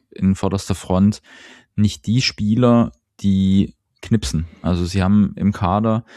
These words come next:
wenn wir es uns mal vor Augen führen, Oskar Wilhelmsson, den kennen wir aus Darmstadt, der ist ein Spieler mit Potenzial, aber er ist einfach zu häufig verletzt, also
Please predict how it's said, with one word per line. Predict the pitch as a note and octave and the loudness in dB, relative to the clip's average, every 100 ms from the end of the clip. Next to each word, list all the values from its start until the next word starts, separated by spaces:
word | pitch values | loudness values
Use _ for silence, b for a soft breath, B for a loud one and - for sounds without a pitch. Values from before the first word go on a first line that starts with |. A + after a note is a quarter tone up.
| B B - | B B -4
wenn | F#2 | 0
wir | |
es | F#2 | 0
uns | F2 - | -2 0
mal | G2+ F#2 F2+ | 2 2 0
vor | - E2+ | -2 -2
Augen | B1+ G#2 G#2+ | 0 0 0
führen, | - G2+ | 0 0
Oskar | - - F#2+ | 0 -2 -2
Wilhelmsson, | F#2 G#2+ G2+ - G2+ | 0 0 0 2 2
den | F#2 | 2
kennen | F2+ F#2 | 2 0
wir | F#2 D#2+ | 2 0
aus | F2 | -2
Darmstadt, | - F#2 G#2 - F#2+ - | -2 -2 -2 -2 -4 0
der | F#2+ F#2 | 0 0
ist | - - B B B B B B | -2 -12 B B B B B B
ein | G#2 | -6
Spieler | - A2+ A2+ | 0 2 4
mit | A2 - - - | 2 0 -8 -4
Potenzial, | - A2+ G#2+ - F#2+ G#2+ A#2+ C3 C3 | 0 0 -2 0 0 2 0 0 -2
aber | - G2+ G2 | 0 0 2
er | D#2 F#2+ | 2 0
ist | - | 0
einfach | F#2+ G2 G#2 - - | -2 -2 -4 -10 -12
zu | - - - - - - C3 B2+ | -10 -10 -12 -14 -16 -4 0 2
häufig | A2+ G2+ G#2+ - | 2 0 -4 -4
verletzt, | G2+ G2+ - - - | -2 -2 -4 -8 -6
also | F#2 E2+ | -4 -4